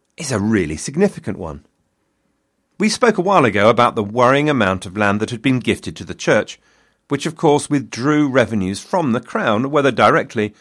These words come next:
or through taxes on the king's lay subjects. The size of these land grants is probably one reason why secular lords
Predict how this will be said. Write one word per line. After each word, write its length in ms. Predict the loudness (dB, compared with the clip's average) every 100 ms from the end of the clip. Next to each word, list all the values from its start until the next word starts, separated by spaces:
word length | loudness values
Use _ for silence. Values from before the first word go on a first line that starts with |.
| _
or 100 | -6
through 220 | -6 -6 -8
taxes 440 | -8 -12 -12 -8
on 120 | -6
the 80 | -6
king's 320 | -8 -10 -8
lay 160 | -8 -6
subjects. 640 | -2 -2 -2 -10 -10 -20 _ _ _ _ _ _ _ _ _ _ _ -10
The 100 | -8
size 640 | -6 0 2 4 2 -4 -10 -10
of 140 | -10 -8
these 200 | -6 2
land 240 | 2 2
grants 360 | 2 2 0 -10 _ -8
is 120 | -2
probably 420 | 0 2 0 -2
one 280 | 2 2 2
reason 360 | 2 0 0
why 140 | 0 0
secular 560 | 0 -2 -4 -2 -4
lords 400 | 0 0 -2 -8